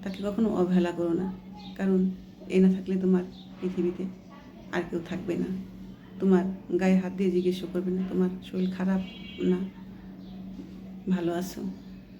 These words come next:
কিছু লাগবে, ডাক্তারের কাছে যাবে?" এই মানুষটাই বলবে। বিশ্বাস করেন, এটা নিজের জীবন দিয়ে প্রমাণিত।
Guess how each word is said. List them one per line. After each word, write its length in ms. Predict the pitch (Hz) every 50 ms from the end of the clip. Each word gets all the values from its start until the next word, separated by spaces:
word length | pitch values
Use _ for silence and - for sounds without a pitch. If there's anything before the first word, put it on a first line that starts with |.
| - -
কিছু 220 | 196 185 - 185
লাগবে, 420 | 185 180 175 165 160 170 185 180 180 190 185 - - - - -
ডাক্তারের 340 | - 175 170 180 185 170 180
কাছে 200 | 180 190 185 180
যাবে?" 240 | 180 190 190 185 185 190 - - - - - - -
এই 100 | - 247
মানুষটাই 440 | 233 214 190 180 180 - - - 170 190
বলবে। 240 | 196 - - - - - - - - - - -
বিশ্বাস 360 | 214 196 - - 202 190 190 -
করেন, 240 | - 190 190 190 190 - - -
এটা 180 | 190 208 220 208
নিজের 320 | 196 190 185 190 185 185
জীবন 300 | 190 185 180 185 185 180
দিয়ে 180 | 180 185 180 185 - - - - - - - -
প্রমাণিত। 440 | 190 180 180 170 165 165 - -